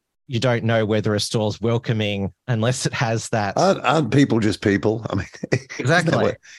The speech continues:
Speaker 2: come down to it in the end? That this push, uh, 'cause we have it here, it's, it's kind of everywhere.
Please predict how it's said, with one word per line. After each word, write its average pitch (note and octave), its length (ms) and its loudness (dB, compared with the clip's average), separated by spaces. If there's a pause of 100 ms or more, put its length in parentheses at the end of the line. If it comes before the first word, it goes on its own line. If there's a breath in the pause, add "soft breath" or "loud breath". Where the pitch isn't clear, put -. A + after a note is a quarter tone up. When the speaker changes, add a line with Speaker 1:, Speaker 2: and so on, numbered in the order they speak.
(140 loud breath)
Speaker 2:
come A#2 180 4
down A2+ 220 4
to G#2 120 4
it G2+ 60 4
in G2 100 2
the G2 160 2
end? A2 140 -4 (260 loud breath)
That C3 220 2
this E3 220 2
push, - 600 0 (440)
uh, G#2+ 80 0
'cause G#2+ 220 0 (180)
we F#2+ 180 0
have D#2+ 160 2
it D2 80 0
here, F2+ 240 4
it's, E2 540 -4
it's - 360 -4
kind F2+ 280 2
of D2+ 60 2
everywhere. F2 440 2